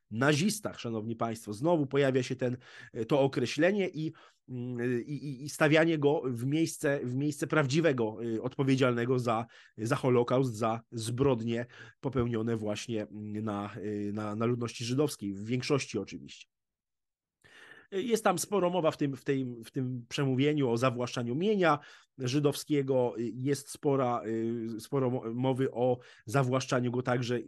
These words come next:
przez sąsiadów, jak to określił, y, o-, określił Antony Blinken. No i mówi bardzo dużo o sprawiedliwości, o potrzebie sprawiedliwości. Zaznaczył, że jest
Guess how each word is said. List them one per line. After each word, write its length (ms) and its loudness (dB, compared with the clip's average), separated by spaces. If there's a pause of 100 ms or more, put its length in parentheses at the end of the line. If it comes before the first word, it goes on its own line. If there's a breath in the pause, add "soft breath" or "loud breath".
(100)
przez 360 -2
sąsiadów, 680 2
jak 180 -2
to 140 -2
określił, 540 -2 (380 loud breath)
y, 300 -2
o-, 100 0
określił 420 -2
Antony 320 0
Blinken. 560 -2
No 180 -8
i 220 -4 (120)
mówi 260 0
bardzo 280 2
dużo 260 2
o 60 -2
sprawiedliwości, 800 2
o 40 -4
potrzebie 460 -4 (300 loud breath)
sprawiedliwości. 880 2
Zaznaczył, 440 2
że 160 2
jest 240 -4